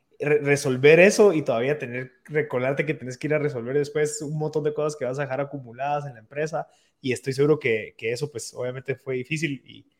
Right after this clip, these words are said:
y te admiro bastante por salir adelante y llevar a Sean Coders de lo que es, de lo que fue a lo que es actualmente. Yo quisiera agregar ahí, David, ¿crees que hay, yo, yo lo veo como de dos maneras, ¿verdad? Uno, que es como que la manera en donde surge un emprendimiento de cierta manera como orgánico,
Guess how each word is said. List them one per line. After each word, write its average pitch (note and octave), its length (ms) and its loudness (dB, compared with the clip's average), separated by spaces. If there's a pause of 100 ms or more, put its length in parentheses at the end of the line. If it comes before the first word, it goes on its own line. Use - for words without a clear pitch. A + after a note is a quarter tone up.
(180)
y C3+ 120 -6
te C3+ 80 -2
admiro C#3 240 4
bastante C#3+ 320 2
por D3 160 -2
salir B2 260 -2
adelante D3 560 0
y C#3+ 120 -4
llevar B2 240 -2
a C3+ 80 0
Sean C#3 260 -6
Coders D3 600 -2
de B2+ 100 -8
lo A#2+ 200 -10
que A#2+ 360 2
es, D#3+ 180 -2
de B2 80 -4
lo B2 80 -4
que A#2 100 -8
fue F3+ 220 4
a F3 80 6
lo B2+ 160 -4
que G2+ 220 -10
es - 280 -10 (300)
actualmente. C3 580 -2 (300)
Yo D3+ 160 0
quisiera G3+ 340 4
agregar C#3+ 240 2
ahí, D#3+ 160 4
David, F3+ 380 2 (120)
¿crees C3+ 320 -2
que - 400 -2 (220)
hay, D3+ 600 2
yo, E3 200 2
yo F3 140 6
lo G3 200 8
veo F#3 140 6
como D3+ 240 0
de B2 120 0
dos C#3+ 140 0
maneras, C#3+ 320 -4
¿verdad? G2 200 -10
Uno, F3 400 2
que A#2+ 120 -4
es C3 140 -10
como D#3+ 280 -4
que B2 120 -6
la B2 140 -4
manera A2+ 320 -6
en E3 80 -4
donde C3 400 -6
surge D#3 460 -6
un E3 160 -4
emprendimiento C#3+ 640 -6
de C#3+ 60 2
cierta D3+ 220 -8
manera C3+ 240 -10
como D3 160 -10
orgánico, C#3 560 -6